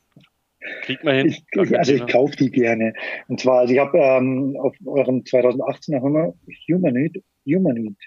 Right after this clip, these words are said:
Speaker 2: oder? Heißt das Album? Achtzehner Output. Ein Song, Box of Matches. Der macht mich voll zappelig, also im positiven Sinn, aber da, da muss ich, da, da muss ich mit. Das ist so richtig, also, äh,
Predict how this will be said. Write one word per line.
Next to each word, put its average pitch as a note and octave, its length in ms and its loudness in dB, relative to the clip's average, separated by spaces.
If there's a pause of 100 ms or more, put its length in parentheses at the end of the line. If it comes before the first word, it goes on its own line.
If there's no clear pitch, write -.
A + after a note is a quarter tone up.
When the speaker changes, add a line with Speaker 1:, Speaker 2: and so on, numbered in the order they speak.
(140)
Speaker 2:
oder? F3 260 -4 (220)
Heißt A2 180 -12
das B2+ 80 -10
Album? C#3+ 400 -2 (600)
Achtzehner C3+ 320 -2
Output. D3+ 440 0 (520)
Ein C3 220 0
Song, D3 420 0
Box C#3+ 280 0
of - 140 -2
Matches. B2+ 760 -2 (720)
Der B2 100 0
macht B2+ 220 0
mich C#3 160 0
voll E3 240 0
zappelig, C3+ 480 0
also C3+ 140 2
im B2+ 100 0
positiven C#3+ 480 -2
Sinn, D#3 260 0
aber A#2 320 -2 (920)
da, B2+ 120 2
da C3 120 2
muss C#3 200 2
ich, - 300 -4
da, C3 180 2
da C3 140 4
muss C#3 240 0
ich C#3 140 -2
mit. D#3 400 -2
Das A#2+ 120 -4
ist B2 180 -8
so C#3 80 2
richtig, C#3 320 0
also, C3 180 0
äh, B2+ 580 2